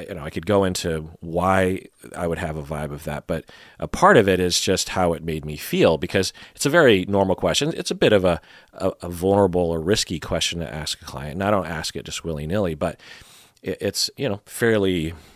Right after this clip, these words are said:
low intensity. At the very least, if a client wanted to get out f-, from having to go deeper, they could ask it, they could answer in a pretty easy way that could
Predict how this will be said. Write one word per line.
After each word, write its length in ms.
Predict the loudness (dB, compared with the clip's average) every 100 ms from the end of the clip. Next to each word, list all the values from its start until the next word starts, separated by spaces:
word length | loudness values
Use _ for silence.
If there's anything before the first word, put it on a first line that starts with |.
| _ -6
low 300 | 2 2 2
intensity. 720 | 0 -4 -4 -4 -6 -6 -8 _ -2
At 100 | 2
the 80 |
very 220 | 6 6 6
least, 400 | 2 0 -4 -6
if 160 | -6 -4
a 60 | -4
client 340 | -2 -2 0
wanted 260 | -2 -2 -4
to 40 |
get 200 | -4 -6 -4
out 340 | 0 0 -2 -18 -20 -20 -20 -14
f-, 320 | -12 -12 -14 -12
from 280 | -2 0 0
having 500 | -4 -6 -6 -6 -8
to 460 | -8 -6 -4 -6 -8 -14 -20 _ -16 -4
go 220 | -2 -2
deeper, 720 | -2 -4 -2 -2 -2 -4 -8 -4
they 120 | -4
could 160 | -2 -4
ask 380 | 0 0 0 -2
it, 240 | -4 -4 -2
they 100 | 0
could 160 | 2
answer 400 | 2 2 0 -2
in 80 | -4
a 40 |
pretty 440 | -4 -6 -6 -6 -8
easy 260 | -8 -6
way 400 | -4 -4 -4 -8
that 260 | -8 -10 -8
could 240 | -12 -12